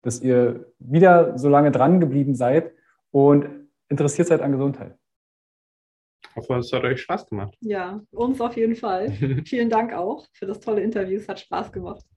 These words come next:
Speaker 1: Gerne. Also ich freue mich da immer wieder. Und, äh, für diejenigen, die jetzt sagen, hey, ich möchte da meinen Senf dazugeben, gerne bei iTunes Bewertung schreiben. Bei Spotify könnt ihr inzwischen auch die Podcasts bewerten. Und auf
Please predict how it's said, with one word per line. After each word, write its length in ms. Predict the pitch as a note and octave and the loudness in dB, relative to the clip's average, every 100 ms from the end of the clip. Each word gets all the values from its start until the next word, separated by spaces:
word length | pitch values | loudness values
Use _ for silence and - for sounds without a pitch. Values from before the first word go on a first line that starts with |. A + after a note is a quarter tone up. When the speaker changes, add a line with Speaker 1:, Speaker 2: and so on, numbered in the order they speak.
| _ _ _ _ _ _ _ - | _ _ _ _ _ _ _ 4
Speaker 1:
Gerne. 300 | D3+ B2 B2 | 4 4 4
Also 120 | D#3 | 6
ich 140 | F3 - | 6 6
freue 160 | E3+ | 8
mich 140 | G3+ G3 | 8 6
da 100 | F3 | 6
immer 200 | F3+ E3+ | 6 6
wieder. 200 | G#3 F3+ | 6 6
Und, 100 | E3 | 4
äh, 240 | D#3+ D3+ - _ _ _ | 0 0 -8 _ _ _
für 100 | D#3+ | 0
diejenigen, 340 | D#3 F3+ F3+ | 4 6 6
die 80 | E3 | 6
jetzt 180 | E3 D#3+ | 4 4
sagen, 200 | D3+ D3+ | 2 2
hey, 120 | D3+ | 0
ich 120 | D#3+ D#3 | 0 0
möchte 280 | D#3 - C#3+ | 0 0 -2
da 100 | C#3 | 0
meinen 160 | C3+ | 0
Senf 240 | C3 D#3+ F3+ | 0 -2 0
dazugeben, 680 | D3 - C3+ C3+ C#3 E3+ - _ _ _ | -4 -4 -4 -2 0 -2 -6 _ _ _
gerne 240 | C#3 D#3 F3+ | 4 6 8
bei 280 | E3 C#3+ F3 | 8 6 4
iTunes 560 | F3+ G3 G3+ - - _ _ _ _ | 4 4 4 2 -20 _ _ _ _
Bewertung 440 | D#3 C#3+ D3 F3+ G3+ | 2 6 6 6 2
schreiben. 440 | - F3 F3 F3+ | 4 4 4 4
Bei 100 | D#3 | 2
Spotify 540 | D#3 E3+ E3+ F#3+ F3 E3+ | 4 4 4 4 4 4
könnt 240 | E3+ E3 | 4 2
ihr 60 | D#3 | 2
inzwischen 340 | - D3+ E3 | 2 -4 0
auch 160 | E3 - | -2 -2
die 80 | |
Podcasts 580 | F3+ E3+ E3+ D#3 D3+ - | 2 2 4 2 2 -2
bewerten. 540 | D3 C3+ C#3 D3 D#3+ D3+ _ _ _ _ | -2 4 4 4 -2 -6 _ _ _ _
Und 520 | D3 D3 D3 D3 D3 | 4 6 6 4 0
auf 440 | C3+ C3+ C#3 C3 | 4 6 4 0